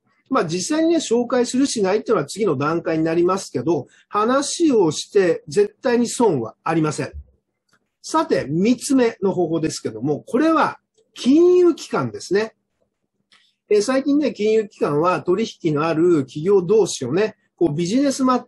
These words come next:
チングするっていうね、まあ、これ積極的に行っている金融機関がほとんどです。ですから、金融機関の担当者に、これこれこういう企業を紹介してくれないかって依頼すれば、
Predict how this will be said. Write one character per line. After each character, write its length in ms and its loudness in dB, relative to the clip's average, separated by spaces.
チ 160 -4
ン 80 -2
グ 200 -12
す 140 -10
る 100 -4
っ 40 -10
て 220 -14
い 20 -8
う 40 -8
ね、 120 -2
ま 120 -6
あ、 20 -6
こ 80 0
れ 60 0
積 200 0
極 220 -4
的 120 2
に 100 4
行 340 0
っ 120 -4
て 160 -2
い 40 0
る 160 -2
金 240 -2
融 100 0
機 140 -16
関 200 -4
が 120 -4
ほ 100 -4
と 140 0
ん 80 0
ど 60 -8
で 100 -10
す。 200 -16
で 140 0
す 120 -8
か 140 -4
ら、 340 -4
金 300 2
融 180 2
機 140 -16
関 300 0
の 160 0
担 340 -2
当 300 0
者 240 -6
に、 240 0
こ 80 -2
れ 100 2
こ 120 -2
れ 60 -2
こ 260 -2
う 40 4
い 120 4
う 20 -
企 260 2
業 100 2
を 440 2
紹 260 0
介 240 0
し 100 -10
て 100 -6
く 100 -4
れ 120 2
な 160 0
い 80 -4
か 160 -2
っ 120 -12
て 80 0
依 100 0
頼 220 0
す 160 -8
れ 120 2
ば、 280 -2